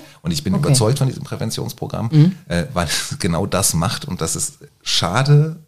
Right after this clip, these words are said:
Speaker 1: äh, und spannend gleichzeitig. Ähm, ein Bild von einem Unfall schockt mich nicht, weil ich's dann nach Hamburg schieben kann, wenn ich in Bonn wohne.
Speaker 2: Mhm.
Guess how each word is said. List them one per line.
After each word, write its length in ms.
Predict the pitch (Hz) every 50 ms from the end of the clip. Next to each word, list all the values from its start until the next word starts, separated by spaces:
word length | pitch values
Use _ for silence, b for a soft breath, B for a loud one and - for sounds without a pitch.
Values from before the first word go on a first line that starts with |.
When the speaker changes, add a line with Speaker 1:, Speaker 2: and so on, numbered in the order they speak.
| _ -
Speaker 1:
äh, 120 | 98 85 -
und 180 | - 104 92 -
spannend 340 | - - 90 104 101 92 -
gleichzeitig. 720 | - 76 80 107 - - - 120 120 123 127 123 - - B B B B B B B B
Ähm, 300 | B 95 90 80 82 85 - - _ _ _ _ _
ein 200 | - 87 90 82
Bild 180 | 123 120 131 -
von 160 | - 104 90
einem 140 | 64 73 73
Unfall 360 | - 135 139 - - 101 101
schockt 440 | - - - 135 - - - _ -
mich 220 | 76 76 - -
nicht, 280 | 82 92 78 - - -
weil 160 | 85 76 69
ich's 160 | 76 - -
dann 140 | - 90 92
nach 180 | 90 82 - -
Hamburg 260 | 95 87 82 73 -
schieben 260 | - - 76 73 71
kann, 120 | 71 67 62
wenn 80 | 55 62
ich 80 | 62 -
in 80 | 73
Bonn 200 | - 67 67 65
wohne. 200 | - 57 - - - - - _ _ -
Speaker 2:
Mhm. 460 | 190 180 180 190 202 92 90 98